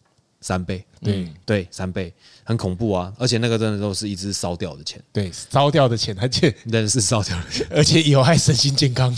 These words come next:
Speaker 1: 对，对，对，尽量能不抽烟就不抽烟啊。
Speaker 2: 不，就不要抽嘛。
Speaker 1: 对啊。
Speaker 2: 嗯。
Speaker 1: 那我比较好奇的是，你们平常啊，到现在啦，那是以前嘛。
Speaker 2: 嗯，是。
Speaker 1: 那我们现在的话，你们是怎么样规划自己的金钱用度？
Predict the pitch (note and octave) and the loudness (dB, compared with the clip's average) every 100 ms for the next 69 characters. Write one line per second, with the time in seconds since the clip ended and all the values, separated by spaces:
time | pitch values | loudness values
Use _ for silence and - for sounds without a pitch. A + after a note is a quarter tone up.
0 | - C3 B2+ A#2 G#2+ G2 C3+ A2+ G#2 G2+ | 0 2 4 4 4 2 0 0 -2 -4
1 | A#2+ A2+ A2 G#2+ F#2+ G2 F#2 F2+ F#2 D3 | -4 0 0 -2 -4 -6 -4 -2 0 2
2 | B2 G#2+ A2+ - F#2+ F#2+ E2+ D#2+ - G2 | 0 0 -2 -4 -6 -8 -10 -12 -2 2
3 | G2 F2+ E2 D#2+ - G3 - _ - C3 | 2 0 -8 -16 0 0 0 _ -2 2
4 | E3 D3 C3+ G#2 G2 G#2 F#2 F2+ - G2+ | 4 4 2 2 -2 -4 -4 -6 -6 -4
5 | G#2+ F#2 D#2 D#2+ D#2+ G2+ _ _ - B2+ | -4 -4 -6 -8 -10 -14 _ _ 0 2
6 | - G#2+ F#2 F2 D#2+ G#2+ C3+ F#2+ E2+ - | 2 0 0 -2 -2 4 4 2 -6 -8
7 | - C#2 - - - G2 - _ F#3 A#2 | -8 -14 -18 -8 -6 -6 -8 _ 0 0
8 | G2 - C#3 A2+ A2+ G2 G#2 G2 E2+ E2+ | 0 0 2 2 2 2 0 -2 -4 -6
9 | F2+ A2 - E2 F#2+ F2+ G2 F2+ F2+ F#2+ | -8 -8 -8 -8 -6 -4 -4 -4 -8 -8
10 | D#2 - F#2 D#2+ D2+ D2+ D2 D#2+ | -8 -8 -8 -8 -10 -12 -12 -16